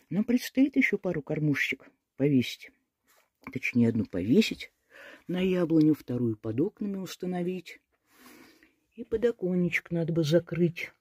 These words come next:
чтоб потом его долго и упорно не оттирать. Потому что птицы наверняка будут гулять по теперь уже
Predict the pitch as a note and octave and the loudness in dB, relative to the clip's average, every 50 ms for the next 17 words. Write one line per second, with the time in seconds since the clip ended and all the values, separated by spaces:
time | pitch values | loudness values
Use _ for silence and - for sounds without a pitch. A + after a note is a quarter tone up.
0 | _ _ _ - - - - - _ - D#3+ E3 - F3 E3 D#3+ D3+ D#3 D3+ C#3+ | _ _ _ -16 -16 -16 -16 -16 _ -8 -8 -4 -2 -2 0 0 0 0 0 0
1 | E3 E3 D3 C#3+ D3 D3+ C#3+ - - D3+ C#3+ - D3 C#3 C#3 C#3+ C#3+ C#3 - _ | 0 0 2 2 0 0 -2 -2 -4 -2 0 2 4 4 4 4 2 2 -2 _
2 | _ - D3+ D3+ C#3+ C#3+ C#3+ C3 - - - - - _ _ _ _ _ _ _ | _ -4 -2 0 0 0 0 -2 -4 -8 -14 -16 -18 _ _ _ _ _ _ _
3 | _ _ _ _ _ _ _ - - - A2 A2+ G#2+ A2 A2 - - A#2+ - _ | _ _ _ _ _ _ _ -20 -20 -10 -6 -4 -2 -2 -2 -4 -8 -12 -20 _
4 | _ G#3 A3 - - - F3+ F3 E3 E3 D#3+ E3 E3 D#3+ - E3+ D#3+ D#3 D3 - | _ -18 -16 -16 -14 -8 -6 -4 -2 0 0 0 -2 -2 -4 -6 -6 -6 -6 -10
5 | _ _ _ - A2 B2 C#3+ - - - G2 G#2 A2 B2 B2 C3 - - _ - | _ _ _ -16 -14 -12 -12 -12 -14 -10 -8 -4 -2 -2 -2 -2 -4 -10 _ -20
6 | - - - - - - - - _ _ D#3+ - - - D#3+ G3 G3 G3 F3 D3+ | -20 -16 -16 -14 -14 -16 -16 -20 _ _ -12 -12 -10 -10 -8 -4 -2 -2 2 2
7 | D#3+ - - | 2 2 0